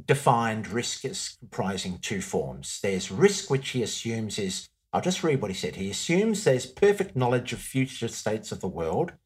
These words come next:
and their consequences and probabilities. And in this world, optimizations, fine-tunings, and preci-, precision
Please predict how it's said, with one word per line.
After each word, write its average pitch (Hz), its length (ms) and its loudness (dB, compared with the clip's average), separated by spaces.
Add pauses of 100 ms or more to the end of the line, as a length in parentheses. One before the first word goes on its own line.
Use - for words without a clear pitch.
(160)
and 85 140 -4
their - 100 -4
consequences - 920 -4 (340)
and 98 220 2
probabilities. 92 760 -2
And 101 100 -2
in 131 120 6
this 190 240 8
world, 135 320 8 (300)
optimizations, 147 1120 4
fine-tunings, 110 1200 0
and 107 200 -4
preci-, - 560 -2
precision 180 720 2